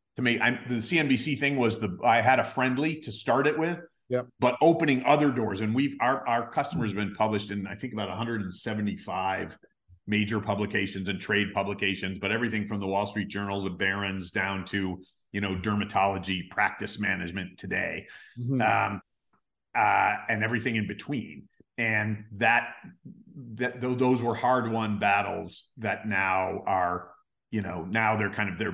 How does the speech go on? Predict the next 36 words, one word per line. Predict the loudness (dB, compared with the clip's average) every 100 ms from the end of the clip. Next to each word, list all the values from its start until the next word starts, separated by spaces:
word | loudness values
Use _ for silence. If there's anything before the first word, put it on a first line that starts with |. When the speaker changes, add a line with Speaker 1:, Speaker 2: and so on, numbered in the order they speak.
| -2
Speaker 1:
they've, | -2 -2
they've | -2 -4 -4
built | -4 -2 -2
into | -6 -8
trusted | -10 -8 -8 -8 -12 -12
supplier | -14 -10 -8 -8 -8
relationships. | -12 -14 -16 -18 -20 -20 -20 -20 _ _ _ _ -20 _ -6
Speaker 2:
And, | -4 -2
and | 0 0
do | 0
you | -2
see | 0 2
this? | 4 2 2
I | 0
mean, | 0 0
I | 2
wanna | 0 0
talk | 0 0
a | 2
little | 4
bit | 4 4
about | 2 2
social | -2 -2 -2
media, | 0 2 0
and | 0
social | -2 -2 -2
media | -2 -2
can | -4 0
be | 2
argued | 2 0 -2
democratizes | -2 0 -2 -2 -6 0 0 0 -6 -8 -14 _ _ _
the | -6
ability | -4 -2 -2 -2 -2
to | -2
have | -2 -2
opinion. | -4 -4 -4 -4 -6